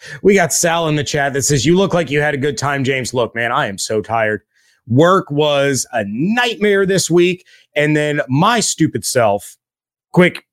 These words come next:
you know, window into my life, my stupid self decided it was gonna be a good idea to go to a Dick's Sporting Goods warehouse store near my house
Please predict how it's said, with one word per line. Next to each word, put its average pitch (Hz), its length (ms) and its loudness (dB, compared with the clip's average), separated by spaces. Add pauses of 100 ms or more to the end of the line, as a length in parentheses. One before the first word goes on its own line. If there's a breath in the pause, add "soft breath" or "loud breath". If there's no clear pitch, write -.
you 156 140 2
know, 127 80 2
window 135 420 0
into 127 160 -2
my 123 180 -2
life, 101 320 -2
my 226 200 2
stupid 120 340 -2
self 113 340 0 (480 loud breath)
decided 196 480 2
it 180 100 -4
was 117 100 -2
gonna 165 160 0
be 143 160 0
a 113 60 -2
good 175 200 2
idea 151 460 0
to 135 120 -8
go 143 220 0
to 139 200 -2
a 123 100 2
Dick's - 320 -2
Sporting 180 480 0
Goods 143 260 0
warehouse 127 600 -2
store 120 340 0
near 123 180 0
my 120 240 0
house 101 460 -6